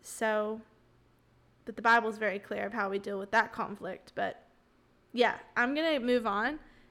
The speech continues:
That is an incredible question, and I'm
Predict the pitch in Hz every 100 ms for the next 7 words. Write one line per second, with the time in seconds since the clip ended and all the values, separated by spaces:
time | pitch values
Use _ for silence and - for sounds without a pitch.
0 | - 220 233 - 254 240 233 220 226 220
1 | 220 220 214 - 226 226 220 - 214 214
2 | 208 208 - 214 214 220 214